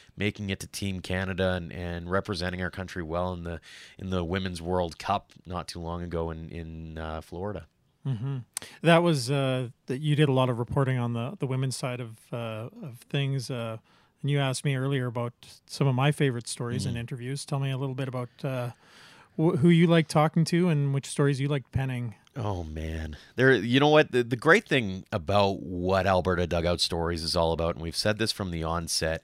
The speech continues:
Speaker 1: is that what our goal is, is to never scoreboard chase,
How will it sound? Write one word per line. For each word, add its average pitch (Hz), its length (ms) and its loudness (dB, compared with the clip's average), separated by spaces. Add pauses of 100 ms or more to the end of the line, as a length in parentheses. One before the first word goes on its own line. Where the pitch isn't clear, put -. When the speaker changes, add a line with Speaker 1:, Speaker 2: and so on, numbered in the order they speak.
Speaker 1:
is 87 600 -2
that 85 320 0 (400)
what 120 240 4
our 165 80 2
goal 104 440 2
is, 95 440 0
is 87 300 -6
to 90 600 -4 (180)
never 139 640 0 (1300)
scoreboard 90 600 0
chase, - 480 -2